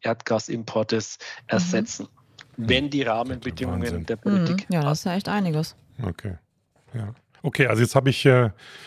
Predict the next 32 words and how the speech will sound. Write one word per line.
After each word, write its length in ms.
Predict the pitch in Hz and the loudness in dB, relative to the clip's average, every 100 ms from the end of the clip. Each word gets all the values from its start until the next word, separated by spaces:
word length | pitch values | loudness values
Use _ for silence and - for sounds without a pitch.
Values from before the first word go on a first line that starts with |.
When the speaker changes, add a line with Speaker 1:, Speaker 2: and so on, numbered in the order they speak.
| - | -6
Speaker 3:
von 200 | - 135 | 4 4
Ihnen 220 | 135 127 | 6 4
relativ 460 | 117 135 135 131 110 107 | 6 6 6 2 4 4
Wort, 380 | 117 117 - 120 | 4 4 0 -2
äh, 80 | |
oft 300 | 117 120 - | 0 0 2
das 200 | 127 - | 2 2
Wort 300 | 120 113 107 | 4 4 4
könnten 580 | - 143 143 104 92 82 - | 4 4 6 2 0 -6 0
gehört. 580 | 104 98 107 135 160 120 | 4 6 4 2 -2 -2
Also 220 | 104 110 | 0 0
scheint's 420 | - 123 131 - | 2 2 2 2
mit 140 | 120 - | 2 4
den 140 | 113 | 4
Rahmenbedingungen 1080 | 98 110 135 135 113 123 123 127 127 127 117 - - - - - - - | 4 4 6 4 6 4 6 6 6 4 2 -4 -20 -20 -20 -20 -2 4
noch 140 | 117 | 4
nicht 140 | 135 | 4
so 120 | - 143 | 4 6
toll 260 | 147 139 | 8 8
zu 160 | - 139 | 6 4
sein. 420 | 120 123 123 143 | 6 6 4 2
Also 180 | 120 117 | 2 4
mit 140 | 107 | 6
welchen 200 | 139 123 | 6 4
grundsätzlichen 560 | - 147 139 131 127 117 | 4 4 4 2 2 0
Problemen 520 | - 123 123 127 120 | 0 2 4 4 2
kämpft 340 | - 127 - 107 | 2 2 2 -2
denn 140 | 92 | -2
die 80 | 90 | -4
Biogasbranche 880 | 95 92 87 87 - 95 92 98 98 | -4 -4 -4 -8 -8 -6 -4 -4 -4
im 100 | 104 | -4
Moment? 420 | 98 95 101 | -4 -4 -6